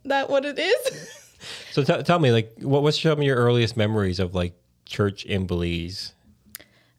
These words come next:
Speaker 1: Uh, lots of singing, lots of dancing. Um, as a kid, I've always been, like, when I was younger, I was always the goody two shoes, like, you know, all, uh, whatever label of teacher's pet, like,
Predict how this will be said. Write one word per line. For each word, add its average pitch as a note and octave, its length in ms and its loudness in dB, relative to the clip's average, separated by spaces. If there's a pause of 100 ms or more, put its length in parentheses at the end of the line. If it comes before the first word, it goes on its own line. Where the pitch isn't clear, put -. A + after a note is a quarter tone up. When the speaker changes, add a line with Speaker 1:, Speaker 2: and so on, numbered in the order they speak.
(140)
Speaker 1:
Uh, A#3 480 2
lots B3 240 -2
of A#3 80 -6
singing, C4 500 0
lots - 240 -6
of G3+ 60 -8
dancing. A#3+ 560 -4 (320)
Um, A3 640 -6 (260)
as G3+ 140 -2
a G#3 60 -6
kid, A3+ 600 -2
I've G#3+ 300 -2
always A3 580 -2
been, G#3+ 400 -4
like, G3+ 240 -8 (280)
when G#3 400 -6
I G#3+ 100 -6
was G#3 160 -6
younger, G3+ 200 -8
I G#3 120 -6
was G#3 160 -8
always G3+ 340 -2 (460)
the A3 80 -4
goody G#3+ 280 -2
two G#3+ 220 -8
shoes, G#3 640 -6
like, G#3+ 420 -10 (300)
you A3 80 -6
know, A3 120 0
all, A3 360 0
uh, A3+ 100 2
whatever C4 380 0
label G#3+ 500 0
of G3+ 200 -6
teacher's G#3+ 460 -8
pet, F#3+ 580 -4
like, - 460 -10